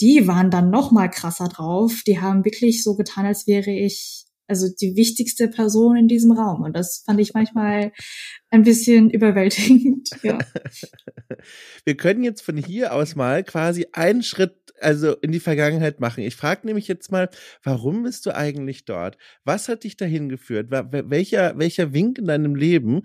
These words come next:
Speaker 2: Ich habe ja hier ein paar Dinge mir aufgeschrieben, die ich zu
Speaker 1: Mhm.
Speaker 2: dir recherchieren konnte. Aber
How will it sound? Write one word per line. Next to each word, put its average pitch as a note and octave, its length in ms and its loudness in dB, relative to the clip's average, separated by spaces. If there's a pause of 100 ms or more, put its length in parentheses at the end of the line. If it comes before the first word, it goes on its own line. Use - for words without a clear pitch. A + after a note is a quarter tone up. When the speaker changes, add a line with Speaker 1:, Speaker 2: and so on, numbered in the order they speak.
(160)
Speaker 2:
Ich - 80 -6
habe D3 160 -2
ja E3 60 4
hier D3+ 140 2
ein C#3 60 -2
paar D3 200 0
Dinge F3 220 0
mir B2 160 2
aufgeschrieben, D3 680 -4
die B2+ 200 -2
ich C#4+ 120 8
zu D4 100 6
Speaker 1:
Mhm. - 20 8
Speaker 2:
dir B3+ 140 4
recherchieren B2+ 500 -4
konnte. A#2+ 360 -4 (280)
Aber D3 340 0